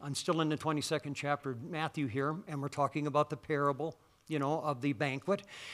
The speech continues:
He said, "Go ye therefore into the highways, and as many as ye shall find, bid to the marriage." What's that mean? Call 'em. Say, "Listen, maybe you didn't feel like you were worthy to come to this, but now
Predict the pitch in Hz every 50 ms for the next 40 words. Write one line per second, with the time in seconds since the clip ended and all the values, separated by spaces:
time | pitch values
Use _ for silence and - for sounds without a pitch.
0 | - - 170 196 180 - - 175 170 147 131 123 160 190 233 240 220 208 185 147
1 | 180 180 175 - 170 175 175 185 190 165 151 - 151 147 139 127 - - 170 208
2 | 233 180 165 151 139 135 117 - 147 139 135 135 - 135 143 151 165 180 190 180
3 | 151 110 135 160 165 - - - 156 156 107 - 156 143 135 117 107 98 92 -
4 | - - - - - - - - - 113 110 104 165 170 165 143 120 107 107 110
5 | 123 - - - - - _ - - 143 123 139 135 120 104 - - _ _ -
6 | - 220 180 151 156 147 131 117 110 - - 160 151 - 180 165 160 156 151 143
7 | 113 101 - - - - 156 156 135 107 95 87 - - _ _ _ _ _ _
8 | - - 156 147 147 139 160 160 - - 139 113 101 - - - - - - 143
9 | 151 160 151 170 160 170 165 175 175 151 - - 170 170 165 156 147 - 180 180
10 | 165 151 143 135 131 156 170 175 156 143 139 139 120 - 160 175 170 147 135 107
11 | 131 127 - - - 131 127 127 135 139 143 143 135 113